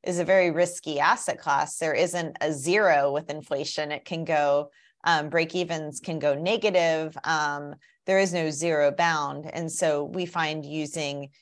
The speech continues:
the fully funded interest rate options is a nice, uh, potential,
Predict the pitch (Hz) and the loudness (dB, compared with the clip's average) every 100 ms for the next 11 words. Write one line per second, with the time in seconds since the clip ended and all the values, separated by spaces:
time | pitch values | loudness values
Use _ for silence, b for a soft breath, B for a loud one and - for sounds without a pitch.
0 | _ _ 156 170 151 147 - _ 202 175 | _ _ -4 -2 0 -4 -8 _ 2 2
1 | 170 160 143 143 - 247 247 214 180 180 | 2 0 0 -4 -4 -4 -2 -4 -2 0
2 | 160 151 151 - 165 151 143 147 156 165 | 4 2 2 -4 -8 -8 -8 -8 -6 -4
3 | 165 160 156 - - - 156 147 143 170 | -2 -2 -4 -6 -8 2 4 4 2 -4
4 | 185 151 - 151 139 143 | -4 -6 -2 0 2 0